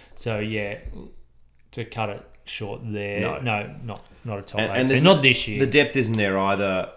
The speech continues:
Speaker 2: And, you know, Harley Bennell, again, another, another injury came
Speaker 1: Yeah,
Speaker 2: out today.
Speaker 1: another one,
Speaker 2: So,
Speaker 1: so
Speaker 2: he, it's over. I, I think
Speaker 1: It has
Speaker 2: I,
Speaker 1: to be.
Speaker 2: I,
Speaker 1: They
Speaker 2: I,
Speaker 1: have to be realistic about
Speaker 2: it's not
Speaker 1: he's
Speaker 2: working.
Speaker 1: taking up
Speaker 2: It's
Speaker 1: a spot on
Speaker 2: simply
Speaker 1: the
Speaker 2: not
Speaker 1: list.
Speaker 2: working. Yeah.
Speaker 1: There's a mid-season rookie draft coming up in five weeks' time,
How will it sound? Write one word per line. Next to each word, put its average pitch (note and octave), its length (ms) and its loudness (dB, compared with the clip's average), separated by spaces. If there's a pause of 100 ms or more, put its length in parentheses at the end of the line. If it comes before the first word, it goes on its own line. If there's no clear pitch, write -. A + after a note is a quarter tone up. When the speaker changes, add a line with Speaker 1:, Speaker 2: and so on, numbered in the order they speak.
Speaker 2:
And, G2+ 240 -4
you A2 80 -4
know, G2 100 -4
Harley G#2+ 240 0
Bennell, F#2+ 380 -2
again, F#2+ 320 -6
another, F2 420 -6 (160)
another F2+ 340 -6
injury F#2+ 440 -2 (220)
came G#2+ 180 -6
Speaker 1:
Yeah, F#2 100 0
Speaker 2:
out F2 60 -6
today. F2+ 300 -2
Speaker 1:
another A2+ 200 -2
one, A2+ 160 -2
Speaker 2:
So, F#2 120 0
Speaker 1:
so G#2 440 -2 (1000)
Speaker 2:
he, G#2+ 100 -4
it's A2 220 -4
over. E2+ 260 -6 (220)
I, F#2 260 -6
I G2+ 80 -2
think F#2 160 -8
Speaker 1:
It - 40 -6 (100)
has - 220 -4
Speaker 2:
I, A#2 40 0
Speaker 1:
to B2+ 80 2
be. B2+ 80 2
Speaker 2:
I, C#3 140 6 (100)
Speaker 1:
They D3 60 2
Speaker 2:
I, C#3 100 6
Speaker 1:
have F3 300 2
to B2 340 -2
be A#2+ 360 -2
realistic A2 600 -4
about A2 540 -4
Speaker 2:
it's B2+ 160 0
not E3 140 6
Speaker 1:
he's C3 80 0
Speaker 2:
working. A#2+ 260 8
Speaker 1:
taking G3+ 260 4
up G3 100 4
Speaker 2:
It's - 140 2
Speaker 1:
a - 40 0
spot E3 200 6
on E3 80 4
Speaker 2:
simply C#3 60 4
Speaker 1:
the C#3+ 80 6
Speaker 2:
not B2+ 120 2
Speaker 1:
list. - 520 -2
Speaker 2:
working. G2 100 -2
Yeah. E2+ 140 -4
Speaker 1:
There's C3 240 -2
a C3 240 0
mid-season C#3+ 720 -2
rookie A#2+ 240 -4
draft G#2+ 320 -4
coming A2 240 -6
up G#2+ 180 -8
in G#2+ 180 -4
five A2+ 360 -6
weeks' A2 260 -6
time, A#2 380 -6